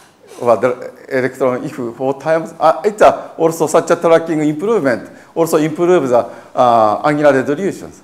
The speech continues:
It's quite, es-, i-, in particular, S P D is quite important to reduce the backgrounds. So now it's a, I skip the reason, the detail, but, uh, now by new method,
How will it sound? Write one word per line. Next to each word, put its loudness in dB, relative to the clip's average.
It's -10
quite, -2
es-, -8
i-, -10
in -6
particular, 0
S -2
P -6
D -2
is -2
quite 2
important -6
to -2
reduce -2
the -2
backgrounds. -4
So 4
now 6
it's -4
a, 2
I 8
skip -4
the 4
reason, -2
the 0
detail, -6
but, 2
uh, 6
now 6
by 4
new -2
method, -4